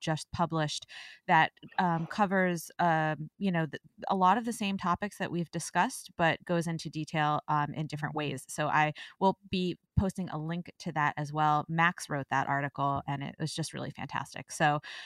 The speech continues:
um, if you guys are interested in learning more about Assis, that's a really great place to look to. Um, as always, Mezcalistas produces really wonderful content. Um, so, Assis, this was a great first conversation.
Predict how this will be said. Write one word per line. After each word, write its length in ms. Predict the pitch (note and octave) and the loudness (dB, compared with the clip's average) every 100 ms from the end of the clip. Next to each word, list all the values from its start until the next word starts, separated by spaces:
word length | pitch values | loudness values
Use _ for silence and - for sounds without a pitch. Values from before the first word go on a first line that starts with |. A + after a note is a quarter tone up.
| - | -6
um, 320 | - E3 D3+ C#3+ | 4 4 4 -2
if 120 | E3+ F3+ | -6 -4
you 80 | |
guys 220 | F3 D#3+ D#3 | 2 2 2
are 40 | |
interested 540 | - D#3 D#3 - D3 D3+ | -4 -4 -6 -4 -4 -4
in 180 | D#3+ | -4
learning 340 | D#3 D3+ D3+ D3+ | -2 -4 -4 -4
more 380 | D#3 D3+ D3+ - | -2 0 0 0
about 280 | D3+ D3 - | -2 -2 -2
Assis, 440 | D3 - D3+ - - | -6 -6 -8 -8 -6
that's 220 | D3 - | -6 -4
a 80 | D#3 | -4
really 280 | D#3 D3+ | -2 -4
great 280 | D3+ D3 C#3+ | -4 -6 -8
place 340 | - C#3+ C#3 - | -6 -6 -6 -12
to 120 | - | -8
look 240 | C#3+ C#3 - | -8 -8 -10
to. 280 | - C3+ C#3 - - - - | -8 -6 -6 -10 -20 -18 -2
Um, 400 | D3 C#3 C3+ C3+ C#3+ _ | 0 0 -2 -8 -16 _
as 140 | D#3 C#3+ | -6 -2
always, 320 | C#3 C#3 C3+ | 0 -2 -4
Mezcalistas 720 | C#3+ - C#3 C#3 - C3+ - | -8 -8 -8 -10 -10 -12 -10
produces 500 | - C3+ - - C#3 | -12 -10 -10 -10 -10
really 160 | C#3 A2 | -8 -8
wonderful 400 | C#3+ C3+ - C3+ | -8 -10 -10 -10
content. 500 | - C3+ - C3+ - - - - - - | -6 -8 -6 -8 -8 -16 -20 -20 -20 -4
Um, 500 | D#3+ D3+ D3 C#3+ C#3+ - | 0 2 0 -4 -8 -12
so, 540 | - G3 F3+ F3 F3 - _ - | 0 4 4 4 2 -2 _ 0
Assis, 400 | G3+ A#3+ A3+ - | 2 0 -2 0
this 160 | A3+ | -2
was 140 | - A#3 | 0 0
a 100 | A#3+ | 0
great 400 | - D#3 F3 - - | 0 0 0 -2 -2
first 260 | F3 E3 - | 0 0 0
conversation. 840 | E3 D#3 D3+ D3 D3 - G#3 G#3+ | 0 2 0 -2 -2 0 0 0